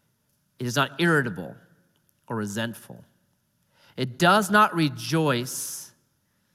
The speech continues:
in wrongdoing, but rejoices with the truth.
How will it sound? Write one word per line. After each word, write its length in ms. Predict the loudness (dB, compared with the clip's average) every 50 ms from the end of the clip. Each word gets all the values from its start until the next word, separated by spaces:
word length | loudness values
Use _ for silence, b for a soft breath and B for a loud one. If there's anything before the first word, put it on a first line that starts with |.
| _ _ _ _ _ _ _ -16
in 140 | -14 -10
wrongdoing, 720 | -8 -6 -6 -6 -6 -6 -6 -6 -8 -8 -8 -12 -16 -20 -20 _ _ _ _ _ _ _ _ _ _ _ _ _ _ _ _ _ _ _ _ _ _ _
but 120 | -16 -10
rejoices 720 | -10 -10 -10 -8 -8 -4 0 0 0 2 2 0 -2 -2 -4
with 140 | -8 -8 -10
the 100 | -12 -14
truth. 480 | -14 -12 -12 -12 -12 -12 -18 _ _